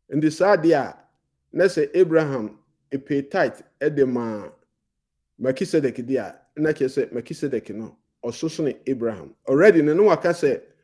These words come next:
Melchizedek no, ɔde no atoto Yesu Kristo ho. Nti saa na ɛteɛ deɛ a, na kyerɛ sɛ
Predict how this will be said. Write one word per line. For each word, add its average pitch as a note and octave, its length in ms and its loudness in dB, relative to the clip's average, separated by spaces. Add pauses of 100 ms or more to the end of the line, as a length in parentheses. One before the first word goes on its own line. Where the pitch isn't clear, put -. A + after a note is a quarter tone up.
(260)
Melchizedek C#3 580 -2
no, B2+ 160 -6
ɔde B2+ 260 -2
no D#3+ 100 0
atoto D3 500 -6
Yesu C3+ 260 -6
Kristo C3+ 360 -6
ho. F#2+ 200 -16
Nti C#3+ 200 -2
saa E3+ 220 0
na F3 100 2
ɛteɛ D3+ 260 2
deɛ C3 100 0
a, - 20 -4
na C#3 120 -2
kyerɛ B2+ 200 -4
sɛ B2 240 -4